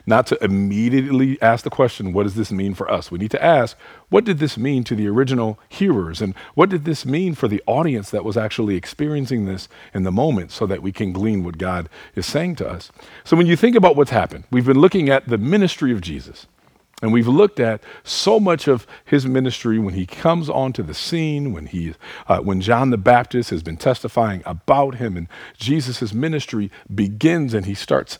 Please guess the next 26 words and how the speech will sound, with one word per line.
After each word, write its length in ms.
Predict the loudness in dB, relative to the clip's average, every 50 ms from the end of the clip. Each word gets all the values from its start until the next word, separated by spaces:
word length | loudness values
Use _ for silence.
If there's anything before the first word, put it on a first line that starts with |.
| -18 -20 -18
selecting 640 | 0 4 6 6 8 6 4 2 -2 -4 -4 -2 -2
and 100 | -4 0
electing 580 | 4 6 6 6 6 4 2 0 0 0 0
his, 260 | -2 -2 -4 -4 -4 -12 -20 -20 -8
his 200 | _ 2 2 2
disciples, 760 | 2 -4 -6 -4 -2 -2 0 0 0 -2 -2 -2 -4 -2 -2
and 140 | -2 -4 -2
the 60 | -2 -2
disciples 580 | -2 -4 2 2 4 4 4 2 -2 -2 -2
are 60 | -4
starting 400 | -6 -4 -2 -2 -2 -2 -4 -8 -10 -16 -20 -20 _
to 100 | -8 -8
follow, 640 | -8 -4 0 2 2 4 4 6 4 4 4 2 -2
and 80 | -4
he 80 | -6 -8
starts 400 | -6 -2 0 0 0 0 -4 -6
to 100 | -6 -2
do 260 | 0 0 0 -2 -4 -6 -14 -20 -20 -18
some 200 | -2 0 0 0
of 80 | 2
these 180 | 0 0 0 0
miracles. 520 | 0 0 4 4 4 2 2 0 -4 -2
He 100 | -2 0
does 220 | 2 4 2 2 2
the 100 | -2 -4
miracle, 480 | -2 -2 -2 -2 -2 0 0 -2 -2